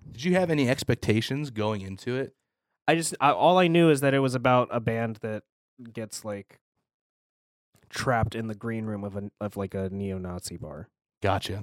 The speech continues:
Speaker 1: Okay, so you, you knew that, that, that part of the premise.
Speaker 2: Yeah.
Speaker 1: Gotcha.
Speaker 2: I did not know that Patrick Stewart was gonna be in it, though.
Speaker 1: That's, like, a surprise. Like, that is a surprise.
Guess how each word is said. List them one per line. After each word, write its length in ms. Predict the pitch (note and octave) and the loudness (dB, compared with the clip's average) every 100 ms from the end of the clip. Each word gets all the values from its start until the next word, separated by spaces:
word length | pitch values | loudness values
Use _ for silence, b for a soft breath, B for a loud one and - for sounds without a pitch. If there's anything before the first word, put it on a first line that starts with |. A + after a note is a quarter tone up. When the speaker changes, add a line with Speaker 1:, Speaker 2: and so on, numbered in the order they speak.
| - | -8
Speaker 1:
Okay, 260 | G#2 F#2 | -6 -6
so 140 | F#2 G2+ | -6 -4
you, 180 | G2+ G2+ | -4 -6
you 160 | G2+ G2+ | -6 -6
knew 180 | G2+ | -6
that, 220 | F#2+ F#2+ - _ A2 | -6 -10 -14 _ -18
that, 200 | G#2 - | -18 -12
that 200 | G2 G2 | -12 -10
part 180 | G2 F#2 | -14 -16
of 60 | |
the 80 | - | -10
premise. 380 | - G2+ B1 G1+ _ _ | -2 -2 -2 -10 _ _
Speaker 2:
Yeah. 60 | F#2+ | -20
Speaker 1:
Gotcha. 220 | - - - _ _ _ _ _ _ _ _ _ _ _ _ - | -20 -20 -20 _ _ _ _ _ _ _ _ _ _ _ _ -16
Speaker 2:
I 40 | C#3 | -10
did 160 | E3 | -6
not 180 | E3 D#3 | -2 0
know 180 | C3+ C3+ | 0 0
that 280 | A#2+ A#2 - | 0 -6 -6
Patrick 300 | B2+ A2 - | -8 -8 -12
Stewart 280 | - A#2+ F#2+ | -8 -8 -8
was 400 | G2 - - _ _ _ _ _ - | -10 -10 -12 _ _ _ _ _ -10
gonna 160 | B2 G#2 | -8 -8
be 200 | G#2 G#2+ | -8 -6
in 100 | G2 | -8
it, 120 | G2 | -10
though. 220 | G#2 G2+ - - | -10 -10 -12 -2
Speaker 1:
That's, 220 | C#3 D3 | 0 0
like, 100 | F#3+ | 0
a 100 | B2+ | 0
surprise. 1040 | - - - A2 - - G#2+ G#2+ G#2+ G#2 G2 | 0 -4 -2 -2 -4 2 6 8 8 4 2
Like, 140 | G#2+ | 2
that 200 | C3+ F3 | 4 4
is 140 | C3+ | 0
a 80 | A2 | -4
surprise. 440 | G2+ F#2 G#2+ G#2 | -8 0 2 2